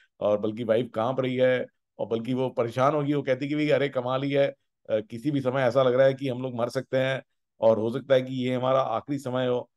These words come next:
और तुम्हारे को जो है कोई परेशानी ही नहीं हो रही, ऐसा लग रहा है तुम पत्थर के बने हो, तुम्हें कोई डर नहीं लग रहा।" तो ये सुन करके जो हस्बैंड है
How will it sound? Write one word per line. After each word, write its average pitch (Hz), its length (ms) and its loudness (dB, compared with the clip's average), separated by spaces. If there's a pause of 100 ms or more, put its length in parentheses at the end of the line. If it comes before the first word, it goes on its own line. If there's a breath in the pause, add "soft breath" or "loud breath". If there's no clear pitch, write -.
(300)
और 160 280 0
तुम्हारे 135 340 0
को 165 140 -4
जो 165 140 4
है 165 260 2 (320)
कोई 151 160 -2
परेशानी 120 500 -2
ही 165 100 -4
नहीं 170 140 -4
हो 165 120 0
रही, 160 220 4
ऐसा 131 200 2
लग 151 120 0
रहा 143 100 -2
है 156 60 -2
तुम 156 160 -10
पत्थर 139 300 -4
के 156 100 0
बने 143 180 0
हो, 151 140 0
तुम्हें 147 240 -8
कोई 160 120 -2
डर 143 140 4
नहीं 160 100 -2
लग 156 140 2
रहा।" 156 260 0 (560)
तो 170 500 -2 (280)
ये 147 200 -4
सुन 160 200 -6
करके 151 260 -2
जो 147 100 0
हस्बैंड 127 380 0
है 151 280 0